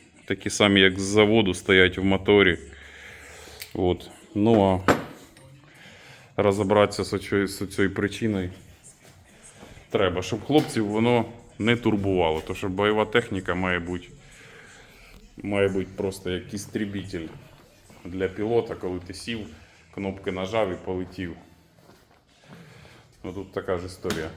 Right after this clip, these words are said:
бо техніка їздить на ноль. Так, що, е, я думаю, що цю історію ми переможемо. Вам уже покажу готовий результат. Ну,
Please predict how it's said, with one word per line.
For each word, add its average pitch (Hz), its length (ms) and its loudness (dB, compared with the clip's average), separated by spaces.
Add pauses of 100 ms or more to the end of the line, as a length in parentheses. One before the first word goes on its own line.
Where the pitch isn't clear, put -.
(160)
бо 87 140 -10
техніка 92 460 -6
їздить 90 360 -2 (600)
на 104 260 6
ноль. 151 340 8 (3000)
Так, 120 320 4
що, 110 460 6 (1160)
е, 123 60 0
я 131 80 4
думаю, 127 260 2
що 117 140 -6
цю - 160 -6
історію 107 420 2
ми 101 120 2
переможемо. 87 580 0 (1400)
Вам 101 240 4
уже 95 140 2
покажу 95 420 0
готовий 95 420 2
результат. 113 520 4
Ну, 139 320 6